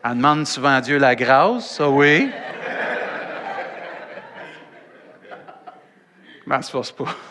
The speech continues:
Parce que souvent, on est là, je poigne mon anneau, là. Tu m'as marié, tu dois m'aimer.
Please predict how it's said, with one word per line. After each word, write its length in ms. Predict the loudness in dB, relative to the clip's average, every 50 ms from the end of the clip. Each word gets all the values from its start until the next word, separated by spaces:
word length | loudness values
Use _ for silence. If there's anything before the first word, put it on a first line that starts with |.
| -20 -20 _ -20 -20 -20 -20 -20 -20 -20 -20 -20 -20 -20 -20 -20 -20 -20 _ -20 -20 -20 -20 -20 -20 -20 -20 _ _ -20 -20 -20 -20 -20 _ _ _ _ -20 _ _ _ _ _ _ -20 -20 -20 _ _ _ _ -20 -20 -20 _ _ _ _ _ _ _ _ _ -10
Parce 140 | -8 -6 -4
que 40 | -2
souvent, 280 | 2 4 4 4 4
on 80 | 2 2
est 100 | 0 2
là, 300 | 2 2 0 0 -2 -6 -12 -20 -20 -20 _ _ _ _ _ _ _ _ _ _ _ _ _ _ _ _ _ -20
je 120 | -20 -18
poigne 220 | -10 -8 -6 -4 -4
mon 180 | -4 -4 -2
anneau, 340 | -2 -2 -2 -4 -4 -4 -6
là. 160 | -6 -8 -10 -12 -16 _ _ _ _ _ _ _ _ _ _ _ _ _
Tu 120 | -18 -10 -8
m'as 80 | -4
marié, 480 | -2 0 0 0 0 0 0 -2 -2 -4
tu 140 | -10 -16 -10
dois 160 | -4 -4 -4
m'aimer. 340 | -2 -4 -6 -6 -8 -10